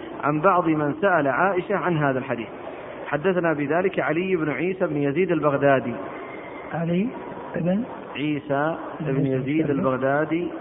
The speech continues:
Speaker 1: مقبول، أخرجه الترمذي.
Speaker 2: مقبول، أخرجه الترمذي، نعم.
Speaker 1: عن روح بن عبادة.
Speaker 2: روح بن عبادة ثقة، أخرجه أصحاب الكتب الستة.
Speaker 1: عن ابن جريج فذكر الحديث.
Speaker 2: نعم.
Speaker 1: وقد ذهب قوم من أهل العلم من أصحاب النبي صلى الله عليه وسلم وغيرهم إلى هذا الحديث،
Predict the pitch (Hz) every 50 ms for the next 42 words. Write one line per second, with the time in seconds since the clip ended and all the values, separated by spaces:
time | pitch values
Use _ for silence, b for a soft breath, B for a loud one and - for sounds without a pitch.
0 | - 131 131 135 - 131 120 117 135 139 147 160 170 170 - - - - - -
1 | 131 127 135 135 131 127 123 - - 131 123 120 110 - 196 - 196 170 165 -
2 | 170 180 180 160 131 160 160 147 143 - 160 147 143 135 123 131 160 151 127 -
3 | - - - 131 160 165 160 160 180 190 170 180 170 160 160 165 139 156 151 151
4 | 151 139 135 123 139 147 165 160 185 160 170 165 165 151 160 175 190 180 175 160
5 | - 185 - 151 151 131 131 151 156 156 147 - 160 151 143 - 151 131 - 156
6 | 127 - - - - - - - 139 165 196 196 180 185 185 160 165 165 151 151
7 | 170 196 202 175 151 170 165 170 175 175 170 151 147 135 - 139 135 135 123 113
8 | - - - - - - 185 151 139 127 - - 139 - 165 165 156 170 208 214
9 | 202 185 180 180 196 202 208 190 180 170 165 165 170 165 160 160 147 180 190 175
10 | 160 151 147 147 - 165 175 165 165 156 156 160 160 165 151 151 151 151 147 147
11 | 143 170 160 156 147 143 139 170 196 190 185 175 156 143 156 156 147 147 156 151
12 | 147 139 139 151 139 143 165 185 208 214